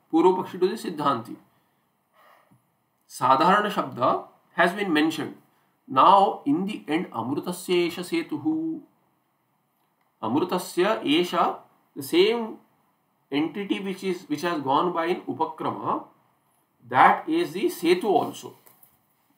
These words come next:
What is setu? It's a bridge for Amruta, for immortality. Basically, Amrutasya, Amrutasya means Amrutatvasya. Amrutatvasya eshaha setuhu bhavati.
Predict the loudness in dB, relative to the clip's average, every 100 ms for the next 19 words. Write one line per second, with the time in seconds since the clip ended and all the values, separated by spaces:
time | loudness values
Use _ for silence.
0 | _ -6 -2 0 -2 2 2 2 0 -2
1 | -6 _ -8 -4 -4 2 2 2 -4 -8
2 | -6 -6 _ _ _ _ _ _ _ _
3 | _ 0 6 6 6 2 2 2 0 -6
4 | -2 2 2 4 4 4 0 -4 -8 -6
5 | -2 0 0 -2 -4 -8 -8 -6 -4 -4
6 | -6 -4 -4 -6 -6 -4 -4 -4 -4 -6
7 | -6 -12 -18 _ _ _ _ _ _ -4
8 | 0 2 0 -2 -2 -4 -2 -2 -2 -2
9 | -4 -4 -4 0 0 0 -2 -2 -2 -4
10 | -4 -4 -6 -2 0 0 -2